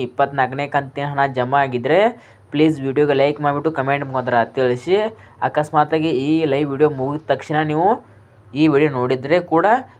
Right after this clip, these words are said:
ನಾವೊಂದು ಕಮ್ಯುನಿಟಿ ಪೋಸ್ಟ್ ಹಾಕಿದ್ದೇನೆ, ಆ ಕಮ್ಯುನಿಟಿ ಪೋಸ್ಟ್‌ಗೆ ಒಂದು ನೀವು ವೋಟ್ ಮಾಡಿ. ಅಂದರೆ ನಿಮಗೆ ಹಣ ಜಮಾ ಆಗಿದ್ರೆ ಹಣ ಜಮಾ ಆಗಿದೆ ಅಂತ ವೋಟ್ ಮಾಡಿ, ಹಣ ಜಮಾ ಆಗಿಲ್ಲ ಅಂದರೆ ಹಣ ಜಮಾ ಆಗಿಲ್ಲ ಅಂತ ವೋಟ್ ಮಾಡಿ. ಒಟ್ಟಲ್ಲಿ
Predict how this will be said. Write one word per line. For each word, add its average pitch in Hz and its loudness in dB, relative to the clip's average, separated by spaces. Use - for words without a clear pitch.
ನಾವೊಂದು 147 -2
ಕಮ್ಯುನಿಟಿ 147 -2
ಪೋಸ್ಟ್ 143 0
ಹಾಕಿದ್ದೇನೆ, 127 -2
ಆ - 4
ಕಮ್ಯುನಿಟಿ 151 -4
ಪೋಸ್ಟ್‌ಗೆ 147 0
ಒಂದು 156 0
ನೀವು 165 0
ವೋಟ್ 151 4
ಮಾಡಿ. 127 2
ಅಂದರೆ 151 2
ನಿಮಗೆ 135 -6
ಹಣ 135 -2
ಜಮಾ 135 0
ಆಗಿದ್ರೆ 143 -2
ಹಣ 131 0
ಜಮಾ 127 0
ಆಗಿದೆ 143 -2
ಅಂತ 135 -6
ವೋಟ್ 143 0
ಮಾಡಿ, 170 4
ಹಣ 143 0
ಜಮಾ 135 2
ಆಗಿಲ್ಲ 151 0
ಅಂದರೆ 143 0
ಹಣ 135 -2
ಜಮಾ 120 2
ಆಗಿಲ್ಲ 135 -4
ಅಂತ 123 -10
ವೋಟ್ 120 0
ಮಾಡಿ. 147 0
ಒಟ್ಟಲ್ಲಿ 156 2